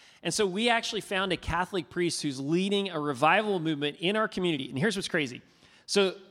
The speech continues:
you know, Healing Grove is primarily funded by, uh, you know, Protestant evangelical, uh, donors, okay? We are leading an effort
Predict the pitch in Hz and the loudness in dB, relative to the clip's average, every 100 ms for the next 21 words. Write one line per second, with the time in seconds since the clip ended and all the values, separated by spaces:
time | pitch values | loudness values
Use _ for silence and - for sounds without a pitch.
0 | - - 180 139 208 226 196 202 190 170 | -12 0 0 2 2 2 4 4 4 0
1 | 165 - 180 170 170 185 175 - 170 165 | -6 -2 2 4 4 2 0 2 2 2
2 | 151 123 147 139 131 131 131 135 - 143 | -2 0 0 2 0 -2 -6 -10 -4 -2
3 | 127 127 - _ _ 165 127 120 - - | -2 -4 -12 _ _ -2 -2 -4 -16 -20
4 | - 180 165 165 - 160 156 139 143 131 | -2 2 2 2 -2 -2 -2 -2 -2 0
5 | 135 131 139 127 123 131 143 127 120 120 | 0 0 -2 -4 -4 -6 -4 -2 -2 -8
6 | - 120 139 120 - - - - - 139 | -14 -4 -2 -2 -6 -16 -18 -14 -4 -2
7 | 143 - - - - _ - 190 214 196 | -2 -6 -20 -20 -20 _ 0 4 4 4
8 | 175 214 240 233 233 233 - - - 160 | 4 4 4 2 0 -4 -14 -8 -4 0
9 | 170 220 220 160 139 151 | 4 4 4 0 0 -2